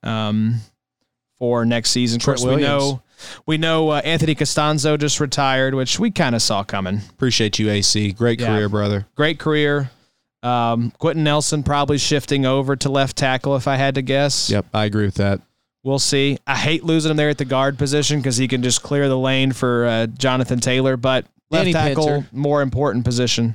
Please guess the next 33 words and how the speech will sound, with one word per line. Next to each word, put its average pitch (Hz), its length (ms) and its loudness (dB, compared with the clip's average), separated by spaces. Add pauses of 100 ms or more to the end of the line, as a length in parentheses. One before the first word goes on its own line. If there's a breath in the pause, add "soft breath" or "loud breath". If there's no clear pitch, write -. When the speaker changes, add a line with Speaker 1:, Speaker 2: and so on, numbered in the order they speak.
(140)
Speaker 2:
Danny 180 200 2
Pinter, 127 320 0
we 147 100 0
drafted 131 400 0
him. 117 220 2
He's 143 140 2
a 143 60 2
left 117 240 0
guard. 107 280 0
He 127 100 0
can 131 120 -8
come 120 180 2
in, 110 200 2
and 101 220 -2
that's, 110 320 0
that's - 280 -2
where 120 80 2
he 110 120 0
played, 107 360 0
I 107 40 0
think, 117 200 -2
at 107 120 -4
Ball 107 200 2
State 104 360 0
there 107 140 0
in 104 80 -2
Indiana, 104 520 2
and 101 200 0
he'll 110 340 0 (140)
hopefully 117 400 0
be 107 120 0
able 101 160 0
to 101 100 -2